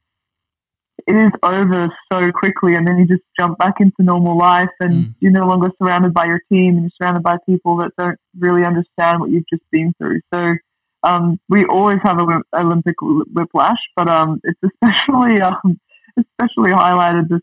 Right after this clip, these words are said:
Speaker 1: time coming straight back into, into hotel quarantine. But we all signed up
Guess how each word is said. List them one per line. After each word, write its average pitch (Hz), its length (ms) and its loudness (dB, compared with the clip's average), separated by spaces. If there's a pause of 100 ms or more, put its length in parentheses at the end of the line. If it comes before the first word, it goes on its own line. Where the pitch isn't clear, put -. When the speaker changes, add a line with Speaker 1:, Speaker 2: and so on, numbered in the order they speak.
(120)
Speaker 1:
time 170 200 0
coming 165 360 -4
straight 160 260 -6
back 170 160 -2 (100)
into, 165 440 0 (440)
into 190 200 0
hotel 180 300 -2
quarantine. 170 600 0
But 165 160 -2 (460)
we 240 80 2
all 285 240 2
signed 180 180 0
up - 140 2